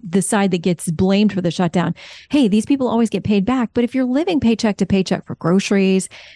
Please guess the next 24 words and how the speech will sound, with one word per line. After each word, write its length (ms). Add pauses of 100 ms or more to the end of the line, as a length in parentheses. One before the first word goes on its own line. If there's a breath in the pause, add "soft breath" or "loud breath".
(120)
and 200
all 180
kinds 260
of 240 (120)
everyday 320
necessities, 720 (320 loud breath)
a 80
shutdown 480
of 80
a 40
week, 360
two, 260
six, 480
eight 240
weeks, 380
I 20
mean, 160
that's 220
a 80
major 560
impact 420
on 80
your 140
life. 340